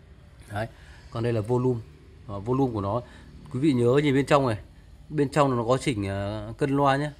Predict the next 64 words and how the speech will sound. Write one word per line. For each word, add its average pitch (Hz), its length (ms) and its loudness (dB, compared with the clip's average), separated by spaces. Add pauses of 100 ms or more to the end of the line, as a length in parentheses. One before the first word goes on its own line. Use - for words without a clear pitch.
(120)
Đây 131 140 -2
là 123 100 0
chính 127 140 -2
là 156 60 -2
cái 131 100 -4
ba 139 100 4
lăng 135 220 2
cân 131 200 -4
loa 131 220 0
nhé. 139 120 -8
Bên 139 140 -4
trong 135 160 0
này. 117 100 -4 (600)
Nhiều 120 180 0
người 120 180 2
không 139 120 -2
biết 156 140 4
dùng 120 260 2
đây 127 100 2
này. 113 120 0 (280)
Cái 123 80 -8
cân 151 200 4
loa 147 200 6
nằm 143 160 4
bên 143 100 2
trong 143 220 6
này. 107 120 0 (140)
Đây 135 120 -2
là 120 100 4
hai 127 200 4
cái 127 100 2
khác 160 200 -4
nhau 147 160 -2
nhé. 151 160 -2 (500)
Nó 127 60 -10
có 151 100 -8
thể 143 120 2
chỉnh 104 220 -4
lệch 110 160 -2
nhau 131 120 -2
đây. 117 160 -2 (220)
Em 127 100 -8
vặn 123 120 -2
lệch 113 200 -2
nó 113 60 -6
ra 120 100 -2
nhỉ. 113 100 -6 (140)
Quý 120 60 -10
vị 131 100 -8
nhìn 117 180 -2
chưa? 127 160 0 (580)
Lệch 107 140 -8
chưa? 120 160 -4 (240)
Đấy. 107 240 -8 (360)
Cái 127 120 0
trong 156 160 2
này 123 100 0
cân 139 140 0
loa 143 160 2
đây. 127 240 -2
Quý 127 100 -8
vị 127 100 -8
nhìn 123 240 2
này. 101 160 -4